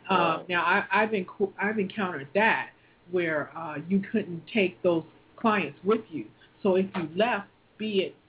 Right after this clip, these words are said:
Speaker 1: whether they closed the doors or not, or you just wasn't satisfied in the direction the company was moving, you were not allowed to take those clients with you, and you pretty much had to either start from scratch, or if the clients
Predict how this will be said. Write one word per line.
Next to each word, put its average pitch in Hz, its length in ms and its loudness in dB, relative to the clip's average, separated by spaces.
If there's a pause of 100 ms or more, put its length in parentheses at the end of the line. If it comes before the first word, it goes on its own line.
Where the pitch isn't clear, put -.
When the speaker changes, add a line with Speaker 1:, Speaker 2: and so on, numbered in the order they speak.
(640)
Speaker 1:
whether 196 240 0
they 180 140 -4
closed 180 280 -2
the 175 80 -8
doors 170 320 -2
or 143 80 -8
not, 196 380 0
or 170 60 -10
you 196 140 -6
just 196 280 0
wasn't 165 360 -4
satisfied 180 600 0 (360)
in 180 100 2
the 180 80 0
direction 170 480 0
the 151 80 -6
company 175 480 -2 (140)
was 160 180 -4
moving, 190 500 0 (400)
you 208 260 2
were 247 100 0
not 190 340 0
allowed 175 640 -2
to 185 80 -8 (100)
take 208 240 -2
those 180 240 -4
clients 175 460 -2
with 233 240 2
you, 185 160 -4
and 160 180 -6
you 240 120 2
pretty 233 240 2
much 175 260 0
had 185 220 0
to - 160 -14
either 180 180 -4 (140)
start 185 360 2
from 160 240 -4
scratch, 240 440 2 (140)
or 196 480 2 (280)
if 196 160 -2
the 180 80 -6
clients 202 520 -4